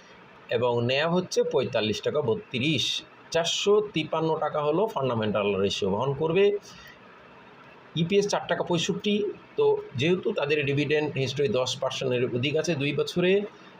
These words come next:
বা দশ পার্সেন্ট আছে, প্লাস আছে, সেহেতু এর কিন্তু পঞ্চাশ পর্যন্ত লোন মার্জিন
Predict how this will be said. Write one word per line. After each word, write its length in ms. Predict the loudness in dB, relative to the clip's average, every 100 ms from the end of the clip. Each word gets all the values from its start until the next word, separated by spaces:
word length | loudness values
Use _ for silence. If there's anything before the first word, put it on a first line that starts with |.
| -20 -6 -2
বা 80 |
দশ 220 | 0 0 0
পার্সেন্ট 340 | -2 -2 -2
আছে, 200 | -2 -2
প্লাস 360 | 0 0 0 -4
আছে, 340 | 0 2 2 -2 -18 -20 -4
সেহেতু 560 | 0 0 2 2 0 -4 -14 -6
এর 180 | -4 -2
কিন্তু 300 | -4 -4 -4 -6 -4
পঞ্চাশ 560 | 0 0 0 0 -2
পর্যন্ত 500 | -2 0 0 0 0
লোন 420 | 2 2 2 2
মার্জিন 440 | 0 -2 -2 -2